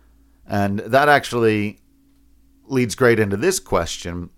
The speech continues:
because Ken asks, "What is the most intriguing thing about the Rockies in twenty twenty-three of these options?" He gave, uh, I've got a multiple choice here, so I've got to choose from one of these.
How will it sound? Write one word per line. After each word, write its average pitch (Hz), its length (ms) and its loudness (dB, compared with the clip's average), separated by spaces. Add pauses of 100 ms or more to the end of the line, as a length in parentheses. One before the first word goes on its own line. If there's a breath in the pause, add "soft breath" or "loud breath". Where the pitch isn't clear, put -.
(140)
because 101 300 -4
Ken 175 280 -8
asks, 107 440 -6
"What 156 220 4
is 151 160 -2
the 131 80 -4
most 127 280 0
intriguing 110 460 -4
thing 107 220 -4
about 98 240 0
the 95 80 -6
Rockies 92 480 0
in 92 80 -10
twenty 92 280 -8
twenty-three 92 680 -4
of 117 420 2 (340 soft breath)
these 113 220 0
options?" - 420 -2
He 87 60 -12
gave, 90 440 -2
uh, 95 160 -4
I've 95 180 -2
got 98 180 0
a 87 100 0
multiple 123 400 0
choice 123 360 2
here, 87 120 -6
so - 100 -8
I've 82 80 -6
got 95 80 0
to 90 60 -8
choose 123 260 -2
from 110 100 -8
one 107 120 -2
of 101 140 -4
these. 87 320 -4